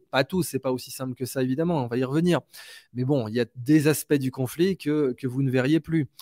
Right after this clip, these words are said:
Et l'économie israélienne n'est pas dans une, euh,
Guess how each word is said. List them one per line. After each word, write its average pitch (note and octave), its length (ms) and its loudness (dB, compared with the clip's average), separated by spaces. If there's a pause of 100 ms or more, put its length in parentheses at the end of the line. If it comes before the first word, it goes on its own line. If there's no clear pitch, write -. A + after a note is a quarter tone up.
(320)
Et A2 60 -10
l'économie C#3 420 2
israélienne C3 480 2
n'est B2+ 80 2
pas D#3 360 2
dans B2+ 160 -2
une, C3 300 -2
euh, A#2 720 -8